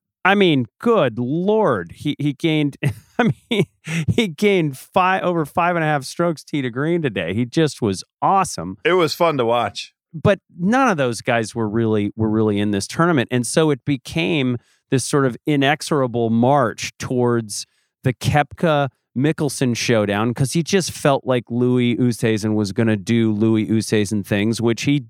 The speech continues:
Speaker 1: did, coming down the back nine, of course. He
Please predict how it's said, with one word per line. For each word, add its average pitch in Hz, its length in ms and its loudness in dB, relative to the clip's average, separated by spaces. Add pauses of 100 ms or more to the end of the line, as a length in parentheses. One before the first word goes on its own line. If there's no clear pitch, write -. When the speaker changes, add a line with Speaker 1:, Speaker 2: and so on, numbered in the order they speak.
(120)
Speaker 1:
did, 117 400 0
coming 127 360 0
down 123 340 4
the 123 80 0
back 113 360 0
nine, 104 300 0
of 101 140 -4
course. 107 460 0 (460)
He 117 260 0